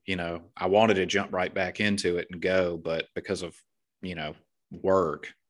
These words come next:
I was like, "Eh, you know what? I'm just gonna, just gonna hold back." So I'm planning on starting back up here whenever we, uh, whenever I get back from leave in June. I'm just gonna hit the ground running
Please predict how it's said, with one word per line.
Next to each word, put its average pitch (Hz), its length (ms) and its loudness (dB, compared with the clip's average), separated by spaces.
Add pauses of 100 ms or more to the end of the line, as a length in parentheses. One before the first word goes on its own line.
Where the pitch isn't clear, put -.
(220)
I 87 80 -8
was 85 140 -4
like, 82 140 2
"Eh, 131 140 0
you 139 120 -4
know 143 120 -2
what? 143 220 2
I'm 135 120 -2
just 127 180 -4
gonna, 85 260 -4 (1160)
just - 100 -6
gonna 104 120 2
hold 92 340 4
back." 76 400 0 (560)
So - 100 0
I'm 113 80 2
planning 156 320 6
on 104 340 4 (300)
starting 101 440 2
back 90 260 2
up 95 240 2
here 87 400 -4 (240)
whenever 92 340 0
we, 82 380 -2
uh, 80 180 -4
whenever 95 480 4
I 95 140 4
get 85 200 -2
back 80 200 -4
from 80 180 -10
leave 80 500 -4 (180)
in 82 160 -10
June. 73 440 -8 (1600)
I'm 95 80 -6
just 87 140 -6
gonna 82 260 -6 (160)
hit 113 220 2
the 98 60 2
ground 90 460 0
running 90 440 0